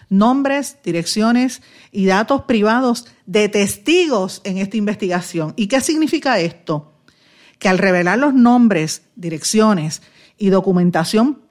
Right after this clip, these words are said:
de pe-, de estas personas que están arriesgando su seguridad, su empleo y su vida para delatar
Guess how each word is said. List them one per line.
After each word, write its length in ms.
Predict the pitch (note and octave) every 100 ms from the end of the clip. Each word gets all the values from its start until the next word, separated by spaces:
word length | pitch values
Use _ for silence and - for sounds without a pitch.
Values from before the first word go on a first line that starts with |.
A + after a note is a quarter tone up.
| _
de 140 | F#3+
pe-, 180 | F#3+ G3+
de 80 | A3+
estas 300 | G3 C#4 C#4
personas 520 | - A#3+ A3+ B3+ B3
que 80 | A3+
están 240 | G3 A#3+ C4+
arriesgando 800 | E4 D#4+ C#4+ G3 A3+ C#4 E4 D#4
su 180 | C#4+ B3+
seguridad, 800 | A#3 G#3 G#3 F#3+ F#3 F#3+ A#3 B3+
su 160 | A#3+
empleo 460 | G3+ G3 G3 A3 C#4+
y 60 |
su 200 | C#4+ B3
vida 500 | G#3+ A3+ A3+ E3+ D3+ - - - -
para 240 | G#3 F#3+ F#3+
delatar 560 | F#3 F#3 F#3 A3+ D#4+